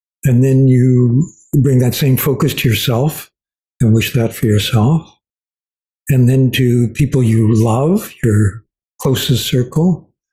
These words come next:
and then to people you know but are outside that circle, uh, people in your vicinity, in your area, and finally to everyone everywhere. Now, this is, uh,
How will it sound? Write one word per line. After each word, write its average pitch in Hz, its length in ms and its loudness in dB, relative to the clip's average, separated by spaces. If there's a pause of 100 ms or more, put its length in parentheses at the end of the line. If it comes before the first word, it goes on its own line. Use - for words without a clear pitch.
(260)
and 123 140 2
then 127 120 2
to 117 60 0
people 135 300 -2
you 110 160 2
know 120 640 0 (540)
but 113 120 -2
are 110 160 0
outside 117 460 -2
that 117 200 0
circle, 147 640 -2 (580)
uh, 107 360 -2
people 127 340 0
in 120 100 2
your 113 140 2
vicinity, 147 960 0 (140)
in 131 180 2
your 107 160 2
area, 123 340 0
and 131 140 0
finally 135 340 0
to 147 80 0
everyone 127 420 2
everywhere. 110 640 0 (580)
Now, 156 80 0
this 156 260 0
is, 127 480 -2 (460)
uh, 117 220 0